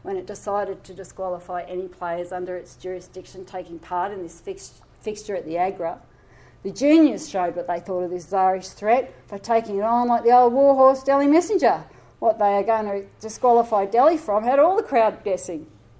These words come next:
It's a pity the hero of the early days of the league and the man who practically made it should be debarred from earning a few honest quid."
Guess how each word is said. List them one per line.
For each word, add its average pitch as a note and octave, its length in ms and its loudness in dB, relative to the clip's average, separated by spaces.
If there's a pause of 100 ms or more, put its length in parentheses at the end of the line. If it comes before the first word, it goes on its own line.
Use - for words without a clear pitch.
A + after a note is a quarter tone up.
(220)
It's G#3 140 -16
a G3+ 60 -10
pity C#4 580 -2 (220)
the F3 80 -14
hero D4+ 540 4
of F#3+ 80 -4
the G3+ 140 -4
early A#3 280 2
days G3+ 360 -4
of G3+ 80 -12
the G3 80 -6
league F3+ 520 -6
and F#3+ 160 -6
the F#3+ 60 0
man A3 360 -4
who G3 160 -8
practically A#3 720 -8
made F3 300 -4
it F3 160 -10
should E3 180 -20
be E3 80 -14
debarred F#3 560 -2
from F3+ 200 -14
earning E3+ 420 -6
a - 60 -18
few E3+ 420 -12
honest E3+ 440 -10
quid." D#3+ 460 -14